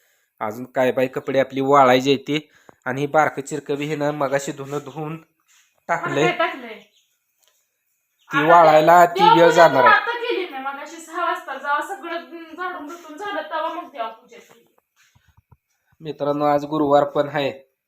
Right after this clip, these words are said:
Speaker 1: आणि त्यात एकादस आहे. मग ही म्हणली आज देव नाही तर हिने वणी ठेवायचं, म्हणून तिनं सगळं आपलं धुतलं पाणी झाल्यानंतर देवपूजा केली बघा.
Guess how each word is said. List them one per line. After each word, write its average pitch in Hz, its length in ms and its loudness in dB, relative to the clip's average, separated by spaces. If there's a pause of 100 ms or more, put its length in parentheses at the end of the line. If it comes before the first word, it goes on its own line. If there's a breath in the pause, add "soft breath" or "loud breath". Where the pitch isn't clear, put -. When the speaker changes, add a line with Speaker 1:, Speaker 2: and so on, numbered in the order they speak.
(180)
Speaker 1:
आणि 131 220 -12
त्यात 135 240 -6
एकादस 135 560 -2
आहे. 113 80 -12 (160)
मग 127 200 -20
ही 135 100 -16
म्हणली 135 280 -12
आज 135 220 -2
देव 135 320 0
नाही 135 160 -8
तर 131 120 -14
हिने 127 320 -12
वणी 123 260 -14
ठेवायचं, 120 480 -10 (500)
म्हणून 117 260 -20
तिनं 123 260 -14
सगळं 131 460 -8
आपलं 131 320 -6
धुतलं 135 540 -10
पाणी 135 460 -10
झाल्यानंतर 131 640 -10
देवपूजा 120 560 -10
केली 120 380 -14
बघा. 92 240 -14